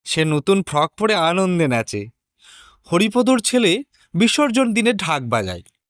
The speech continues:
মঙ্গলময়ী নতুন শাড়ি পরে মায়ের সামনে হাত জড়ো করে বলে,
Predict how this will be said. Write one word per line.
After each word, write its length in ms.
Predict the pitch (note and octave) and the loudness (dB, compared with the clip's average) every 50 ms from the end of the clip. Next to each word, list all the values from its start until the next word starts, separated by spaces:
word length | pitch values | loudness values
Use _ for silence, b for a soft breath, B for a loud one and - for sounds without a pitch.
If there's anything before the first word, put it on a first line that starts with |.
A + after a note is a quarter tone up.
| _ _ _ _ _ _ _ _ _ _ _ _ _ _ b b b b b b _ | _ _ _ _ _ _ _ _ _ _ _ _ _ _ b b b b b b _
মঙ্গলময়ী 760 | B2 C3 D3 D#3 D#3+ D#3+ F3 E3+ D#3+ E3 E3 E3 E3 E3+ F3 | -2 -2 0 0 0 0 0 0 0 0 0 2 2 2 2
নতুন 300 | E3+ E3 D#3+ - E3 E3 | 2 0 0 0 0 0
শাড়ি 340 | D3+ - - C#3+ C#3+ F#3 G3+ | 0 0 -2 -2 -2 -2 -2
পরে 400 | - A3 B3 G3+ E3 D#3+ G#3+ C4 B B B B B B - | 0 0 2 2 2 0 -2 -4 B B B B B B -2
মায়ের 360 | C#3+ D3 C#3+ C#3+ D3 D#3 C#3+ | 0 2 2 2 0 0 -2
সামনে 440 | - - C#3 C3+ C#3 D3 D3+ D#3 C#3 | -4 -4 -2 -2 -2 0 -2 -2 -4
হাত 320 | A2+ - B2 B2+ C#3+ D3 | -4 -2 -2 -2 -2 -2
জড়ো 260 | C3+ C#3 C#3+ C#3 C#3+ | -2 -2 -2 -2 -2
করে 200 | - - C3+ C3+ | -2 0 0 0
বলে, 320 | B2+ B2 B2 A#2+ A#2 G2 | 2 2 0 0 0 -4